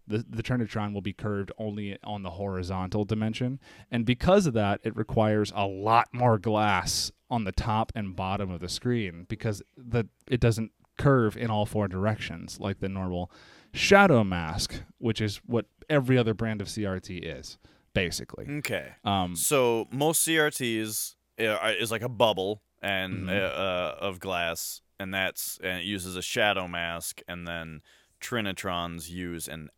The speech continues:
Speaker 2: uh, what did you call it?
Speaker 1: An aperture grill. So a Shadow Mask, uh, think of it as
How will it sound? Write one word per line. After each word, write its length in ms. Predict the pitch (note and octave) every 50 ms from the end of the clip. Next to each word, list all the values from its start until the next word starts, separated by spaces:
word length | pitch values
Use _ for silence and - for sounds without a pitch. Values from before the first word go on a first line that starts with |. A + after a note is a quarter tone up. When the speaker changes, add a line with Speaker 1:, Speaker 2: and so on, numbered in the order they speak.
| _ _ _ -
Speaker 2:
uh, 200 | F2+ F2 E2 D#2
what 220 | D2+ D#2 E2+ G2 A#2+
did 140 | C#3 C#3+ C#3+
you 80 | D#3+
call 280 | - F#3 F3 F3+ F#3 G3
it? 120 | F#3+ - - - - - - - _ -
Speaker 1:
An 160 | A2 G#2+ G2 - -
aperture 560 | G2+ A2 C3 D3 - E3 D3+ - - D3 C#3
grill. 580 | A#2+ G2+ G#2 F#2+ F#2+ G2+ G2 F2+ - - - - - - - -
So 440 | - - - D3 C3 B2 B2 A2+ - D3+ C#3 - -
a 100 | C3 B2
Shadow 440 | - - - F3+ G3+ A3 G#3+ F#3+ D3
Mask, 520 | A#2+ G#2+ F#2+ F2+ F2 F#2 A#2 - - - - _ _ _ _ _ _ _ -
uh, 420 | B2 A#2+ A#2 A#2 A#2 A#2 A2+ F#2
think 360 | G#2 D#3 - F3 G3 A3+ G#3+ A#3
of 180 | G3+ D#3+ D3
it 180 | D3 C#3 - - -
as 760 | B2 A#2+ A#2+ A#2+ A#2+ A#2 A#2 A2+ A2+ A2+ G#2+ - - -